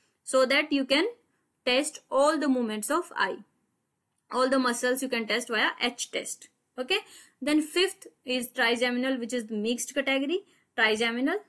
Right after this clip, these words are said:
it is also sensory and motor. If we talk about sensory component, we'll see all three division of trigeminal now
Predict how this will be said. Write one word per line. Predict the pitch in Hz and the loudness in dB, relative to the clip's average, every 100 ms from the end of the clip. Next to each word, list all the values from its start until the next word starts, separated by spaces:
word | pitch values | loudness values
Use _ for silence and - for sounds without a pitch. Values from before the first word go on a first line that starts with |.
| _ _ _ _ _ | _ _ _ _ _
it | - 233 | -12 -6
is | 233 233 | -6 -6
also | - 208 208 | -6 -6 -6
sensory | 247 208 208 214 240 285 | -6 -6 -6 -6 -4 -2
and | - 294 - _ _ _ _ | 0 -2 -4 _ _ _ _
motor. | 240 220 214 226 359 - _ _ | -2 -2 -2 -4 -6 -10 _ _
If | 277 | -4
we | 285 | 0
talk | 320 311 | 0 2
about | 311 320 311 | 4 4 2
sensory | 302 269 277 311 | 2 2 2 -2
component, | 302 240 240 233 262 294 - _ | 0 0 0 2 2 0 -4 _
we'll | 240 269 285 | -2 0 0
see | - 320 330 - | 0 0 0 0
all | 254 277 | 2 2
three | 277 285 277 | 0 0 0
division | 269 262 254 277 | 2 0 0 2
of | 262 392 494 _ _ _ - | 2 0 -2 _ _ _ 0
trigeminal | 240 233 247 247 247 247 226 | 4 4 2 0 0 0 0
now | 202 262 | 2 0